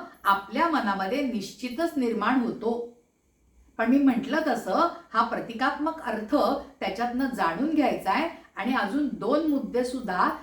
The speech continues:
या कथेच्या माध्यमातनं आपल्यासमोर उलगडले जातात. गणपतीला शेतकऱ्यांचा देव सुद्धा मानलं जातं आणि शेताची नासधूस कोण करतं? उंदीर.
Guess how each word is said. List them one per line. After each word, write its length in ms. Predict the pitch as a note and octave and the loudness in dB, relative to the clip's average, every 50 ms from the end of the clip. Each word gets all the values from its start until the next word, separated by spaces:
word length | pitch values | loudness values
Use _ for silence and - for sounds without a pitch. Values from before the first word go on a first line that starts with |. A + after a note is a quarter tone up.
| - - | -14 -10
या 160 | G3 G#3 B3+ B3+ | -6 -4 -4 -4
कथेच्या 600 | - - G3+ F#3 - - A#3+ B3 B3 - C#4+ C#4 | -2 -4 -4 -4 -4 -2 -2 -2 -2 0 0 0
माध्यमातनं 960 | C4 A3 F3+ E3 - - A#3 A#3+ B3+ B3 A#3+ - - - F#3 C4 E4 E4+ - - - - - | 2 0 0 0 -2 -2 0 2 2 2 0 -2 -4 -2 0 0 0 0 -2 -8 -10 -4 0
आपल्यासमोर 840 | F#3+ F#3 - - F#3+ A3 B3+ D4+ - - A#3+ F#3+ E3+ F3 A3+ D4+ - - - - - _ - | 0 0 0 -2 -4 0 0 0 0 -2 -4 -4 -2 0 0 0 0 -2 -4 -10 -18 _ -10
उलगडले 540 | G#3+ G#3+ G3 F#3+ G3+ G#3+ A3 A3 G#3+ C#4 C#4+ | -6 -6 -4 -4 -2 -2 -2 -2 0 0 0
जातात. 440 | C#4 G#3 D#3+ D#3 - - F#3+ F#3 F#3 - - - _ _ _ _ _ _ _ _ _ _ _ _ _ _ _ _ _ _ _ _ _ _ _ _ _ _ _ _ _ _ _ _ _ - F3+ F3 | 0 -2 -2 -4 -2 -2 -2 -2 -2 -6 -12 -20 _ _ _ _ _ _ _ _ _ _ _ _ _ _ _ _ _ _ _ _ _ _ _ _ _ _ _ _ _ _ _ _ _ -14 -4 2
गणपतीला 960 | A#3 B3 A#3+ A#3 A#3 - - - E4+ - - F#4 F4 D#4+ B3 - - - C#4 - - - | 4 4 6 6 2 0 2 2 2 2 2 0 0 2 2 2 2 0 -2 -4 -6 -12
शेतकऱ्यांचा 920 | - - B3+ A3 G3+ G3 - - - C#4 D4 D4+ D#4 D#4 D#4 D#4 - E4 E4 | -10 -6 -4 -4 -4 -4 -6 -6 -4 -2 -2 0 0 0 -2 0 0 0 -2
देव 380 | - - G#3+ G#3+ A#3 C#4 D#4+ | -2 -2 -4 -2 -2 0 0
सुद्धा 480 | D4+ - D4 A#3+ - - - A3 - D4 | -2 -2 -4 -6 -6 -6 -2 0 0 0
मानलं 360 | C#4+ G#3+ F3 E3+ E3 F3 A3 | 0 0 -2 -4 -4 -4 -4
जातं 440 | A#3 A3+ F3+ - - - F#3+ F#3+ F#3+ - _ _ _ _ _ _ _ _ _ _ _ _ _ _ _ _ _ _ _ _ _ _ _ _ _ _ _ - - _ _ _ _ - | -2 -2 -4 -4 -6 -8 -10 -10 -10 -12 _ _ _ _ _ _ _ _ _ _ _ _ _ _ _ _ _ _ _ _ _ _ _ _ _ _ _ -20 -20 _ _ _ _ 0
आणि 720 | G#3+ G#3+ C#4 E4 F4+ F4+ C#4+ A3 A3 B3+ F4 - - - - _ _ _ | 4 6 6 6 6 4 2 4 4 2 2 0 -4 -12 -16 _ _ _
शेताची 580 | - - - A#3+ A#3+ A#3+ C4 D4+ D#4+ D#4 E4 E4+ | -14 -8 -4 -4 -2 -2 0 -2 0 0 0 0
नासधूस 480 | E4 D#4+ D#4 D#4 C#4 - D4+ D#4 D#4 - | 2 2 2 2 2 2 2 2 2 0
कोण 280 | - D#4+ D#4+ E4 E4+ | -2 -2 -2 0 0
करतं? 440 | D#4+ E4 D#4+ D#4+ D#4+ - E4 E4 E4+ E4 - - - _ _ | 0 0 0 0 0 0 0 0 0 -2 -6 -16 -20 _ _
उंदीर. 480 | - D4 E4+ F4 F4 E4 E4 E4 E4 E4+ | 0 2 2 4 4 4 4 4 2 -2